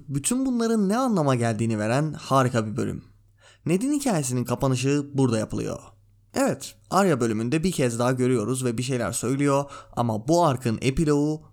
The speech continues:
bu bölüm. Eddard hikayesindeki climax Eddard on dörtte yaşandı.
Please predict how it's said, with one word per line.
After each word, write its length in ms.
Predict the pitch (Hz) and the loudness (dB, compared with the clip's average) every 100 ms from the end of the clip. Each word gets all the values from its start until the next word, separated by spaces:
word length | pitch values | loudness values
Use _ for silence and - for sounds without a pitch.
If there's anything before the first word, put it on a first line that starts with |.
| _ | _
bu 140 | 139 127 | -2 0
bölüm. 300 | 104 - - - _ _ _ - - _ | -2 -6 -12 -18 _ _ _ -20 -20 _
Eddard 340 | 214 285 320 | 0 2 2
hikayesindeki 600 | 214 175 127 123 101 101 | 2 2 2 0 -4 -4
climax 640 | 98 107 113 110 160 - - - | -4 -2 0 -2 -2 -4 -6 -2
Eddard 340 | 208 214 196 | 0 2 0
on 220 | 156 170 | 0 2
dörtte 260 | 131 127 113 | 2 0 -2
yaşandı. 560 | 110 120 95 - - | -2 -4 -6 -8 -12